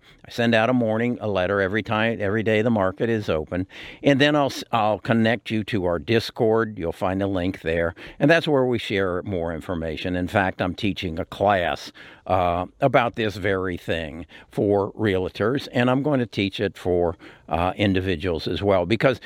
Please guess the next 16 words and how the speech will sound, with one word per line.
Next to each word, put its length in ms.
if 180
you're 140
doing 380
what 180
I'm 260
doing 380
as 220
an 80
investor, 500
you 140
need 300
to 100
also 480
set 400
up 300
a 460